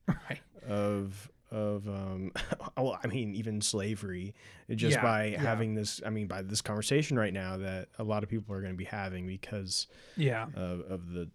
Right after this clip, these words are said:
Speaker 2: decision to change the name. Um, I, I, for one, think if Jango called it,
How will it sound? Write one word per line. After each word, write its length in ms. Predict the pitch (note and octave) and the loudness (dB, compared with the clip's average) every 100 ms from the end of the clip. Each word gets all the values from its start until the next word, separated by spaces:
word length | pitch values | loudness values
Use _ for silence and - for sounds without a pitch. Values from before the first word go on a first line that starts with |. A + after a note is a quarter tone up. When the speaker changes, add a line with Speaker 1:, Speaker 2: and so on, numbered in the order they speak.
| - G2+ | -12 -6
Speaker 2:
decision 420 | G2+ A#2+ G2 G2 | -2 -2 -2 -4
to 60 | F2 | -6
change 300 | - F2 E2 | -6 -6 -6
the 60 | |
name. 320 | F2+ G2+ D2+ - - - - - - | -4 -6 -8 -14 -20 -16 -16 -18 -6
Um, 380 | B2+ A#2 G#2+ G2+ - _ _ _ _ - G2 | 0 2 2 -2 -6 _ _ _ _ -12 0
I, 540 | B2 C3+ C3+ C3+ C3+ - - _ _ _ _ _ _ _ _ B2 | 4 8 8 8 4 -2 -20 _ _ _ _ _ _ _ _ 4
I, 340 | C3 C#3 C#3+ | 8 10 10
for 220 | B2 C3+ | 8 4
one, 400 | A2+ A2 G#2+ G#2+ | 4 4 4 2
think 440 | G#2 A#2+ A2 G#2 - _ - | 2 2 2 0 -8 _ 0
if 200 | A2 A2 | 0 0
Jango 640 | A2+ B2+ B2+ C3+ B2+ A2+ | 0 2 4 6 6 4
called 380 | - A#2+ A#2 A2+ | 2 2 2 4
it, 200 | A2 | 2